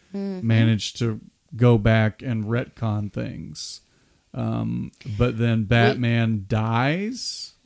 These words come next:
Speaker 2: apparently. And there's a new Batman, and then they all come together to fight Darkseid and the Third Justice League and, like,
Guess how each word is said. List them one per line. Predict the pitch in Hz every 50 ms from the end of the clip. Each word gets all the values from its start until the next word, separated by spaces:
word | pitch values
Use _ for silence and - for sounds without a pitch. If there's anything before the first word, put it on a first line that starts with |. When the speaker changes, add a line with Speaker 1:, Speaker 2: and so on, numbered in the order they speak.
| - -
Speaker 2:
apparently. | - - - 156 151 147 156 - 170 170 170 175 175 185 214 - _ _ _ _ _ _ _ _ _ _ _ _ _ _ _ _ -
And | 120 117 110 107 107 107 104 104 104 104 104 104 98 110 - - _ _ _ _ _ _ _ _ _ _
there's | - 120 113 113 107 101
a | 104 101
new | 98 104 120 147 160
Batman, | 147 160 156 156 160 - 156 156 156 156 156 151 156 151 147 143 143 135
and | - - 123 120 120 120
then | 117 117 117 117
they | 113 113 120
all | 120 117 117 123 123
come | 123 - 127 123 123
together | 113 117 113 117 117 113 113
to | 113 113
fight | - - 120 117 117 117 - - _ _
Darkseid | - 127 123 120 120 - - - 127 123 123 120 117 113 120
and | 120 120 -
the | 160
Third | - - 123 120 113 110
Justice | 127 127 127 - - 127 120 - -
League | 131 127 131 131 -
and, | - 123 120
like, | 123 120 120 123 - -